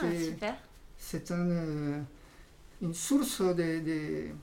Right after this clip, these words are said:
Speaker 1: de savoir.
Speaker 2: Mhm. Ouais. Et, euh, est-ce que vous pourriez revenir, s'il vous plaît, sur la notion, euh, d'inutilité dont vous parliez tout à l'heure ? Qu'est-ce que, qu'est-ce que vous entendez par là ?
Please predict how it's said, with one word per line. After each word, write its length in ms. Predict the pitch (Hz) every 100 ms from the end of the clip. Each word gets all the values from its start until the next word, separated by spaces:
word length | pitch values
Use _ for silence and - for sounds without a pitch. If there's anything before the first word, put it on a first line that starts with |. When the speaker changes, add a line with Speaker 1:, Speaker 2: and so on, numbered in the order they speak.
| - - - - - - - - - - - -
Speaker 1:
de 80 | 156
savoir. 580 | 151 180 269 277 208 165 175 -
Speaker 2:
Mhm. 320 | 220 202 247 320 392 359 - - - - - - - -
Ouais. 200 | 233 226 - - - - - - -
Et, 220 | 226 220
euh, 420 | 214 208 208 208 220 -
est-ce 140 | 220
que 100 | -
vous 160 | 311 247
pourriez 340 | - 220 220
revenir, 440 | 220 220 208 233 269
s'il 220 | - 202
vous 100 | 202
plaît, 220 | 208 254
sur 200 | 254 233
la 120 | 202
notion, 440 | 196 208 202 247 247
euh, 160 | 220 208
d'inutilité 880 | 196 240 240 226 247 220 226 247
dont 100 | 226
vous 140 | 214 202
parliez 300 | 220 214 233
tout 140 | 233 220
à 100 | 202
l'heure ? 240 | 208 233 - - - - -
Qu'est-ce 260 | 233 247 -
que, 500 | 247 226 220 220 226
qu'est-ce 200 | 254 254
que 80 | 240
vous 200 | 220 220
entendez 380 | 220 220 220
par 260 | 233 220 214
là ? 260 | 208 208